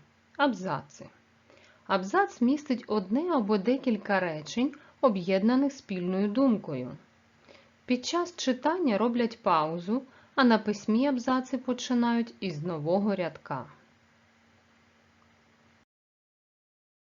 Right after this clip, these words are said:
Прочитай текст. Знайди помилку в розташуванні абзаців. Що таке трава?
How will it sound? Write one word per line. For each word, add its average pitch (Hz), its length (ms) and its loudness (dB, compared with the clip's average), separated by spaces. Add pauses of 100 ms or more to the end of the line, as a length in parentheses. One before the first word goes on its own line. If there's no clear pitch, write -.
(1300)
Прочитай 262 540 -2
текст. 190 500 -8 (580)
Знайди 269 520 2
помилку 190 760 -2
в 202 80 -4
розташуванні 185 1000 -2
абзаців. 233 680 -4 (1800)
Що - 360 -4
таке 226 360 -2
трава? 180 500 -2